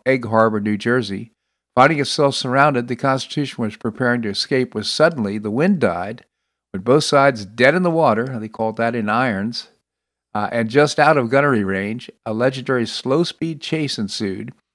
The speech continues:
For thirty-six hours, the Constitution's crew kept their ship just ahead of the British by towing the frigate with rowboats and tossing their ship's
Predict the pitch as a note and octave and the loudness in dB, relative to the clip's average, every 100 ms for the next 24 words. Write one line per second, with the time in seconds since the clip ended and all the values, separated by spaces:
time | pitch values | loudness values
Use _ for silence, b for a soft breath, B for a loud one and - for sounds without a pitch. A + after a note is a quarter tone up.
0 | _ - G2+ - D3+ D#3+ E3 D3+ C#3 A#2 | _ -16 -6 0 2 2 -2 2 4 4
1 | B2 A#2 - - B2 - - C3 - A2 | 2 -2 -6 -2 -2 -4 -6 -6 -6 -10
2 | - B2 A#2 D#3+ E3 - C3 - D3 - | -4 -4 -2 0 0 0 -4 -2 -6 -6
3 | _ C3+ B2+ A#2 A2 C#3+ D3 C3+ D#3 B2 | _ 0 0 0 0 0 -2 0 0 0
4 | A#2 - _ _ _ - B2+ C3+ - G#3+ | -4 -12 _ _ _ -2 -2 0 2 4
5 | D3+ A2 - B2 B2+ - A2+ G#2+ A#2+ F3+ | 4 0 0 -2 -2 -4 -6 0 4 4
6 | B2 A2+ A#2+ A#2+ A2 C3+ C3+ - A#2+ G#2+ | 6 4 2 -2 -2 0 0 0 -2 -4
7 | - B2+ - | -4 -6 -6